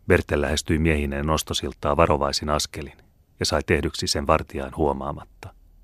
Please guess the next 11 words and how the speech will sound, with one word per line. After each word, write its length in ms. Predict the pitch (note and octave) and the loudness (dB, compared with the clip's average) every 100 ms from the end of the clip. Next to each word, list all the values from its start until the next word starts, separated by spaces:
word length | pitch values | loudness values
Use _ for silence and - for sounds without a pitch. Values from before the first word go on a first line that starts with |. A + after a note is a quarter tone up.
| _ _ _ _ - - - - - | _ _ _ _ -20 -20 -20 -20 -16
Suuri 320 | - F#2+ D#2+ C#2+ | -6 0 0 0
on 120 | C#2 | 0
hänen 240 | D#2+ D2+ | 0 2
hämmästyksensä, 760 | F2 E2 C#2+ - - E2 D#2 - - | 4 2 0 -4 -8 -8 -10 -14 -8
kun 160 | D2+ | -4
hän 120 | D#2+ D#2+ | 0 2
näkee, 280 | E2+ D#2 | 0 -2
että 200 | C2+ - | -4 -6
silta 360 | - F2+ - D#2+ | -2 0 0 0
onkin 260 | D#2+ D#2 D#2+ | 0 0 4
alhaalla. 540 | D#2 C#2 E2 F2+ | 4 2 -6 -12